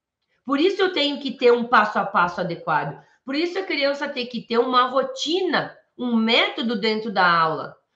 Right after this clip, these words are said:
Porque aí ela sabe o que que tá acontecendo, ela já tá um pouco habituada com aquilo,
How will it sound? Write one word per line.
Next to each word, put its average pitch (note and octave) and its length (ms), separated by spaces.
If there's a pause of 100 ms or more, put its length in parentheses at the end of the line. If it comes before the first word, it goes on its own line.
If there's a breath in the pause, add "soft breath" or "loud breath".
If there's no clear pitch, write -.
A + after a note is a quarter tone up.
Porque C#4+ 220
aí D4 220
ela F4+ 240
sabe E4+ 500
o A3+ 40
que B3 120
que - 80
tá A#3 80
acontecendo, G3+ 920 (240 soft breath)
ela C4 280
já C#4 160
tá C#4+ 180
um D4+ 160
pouco C#4 300
habituada A3 920
com A3 160
aquilo, F#3+ 560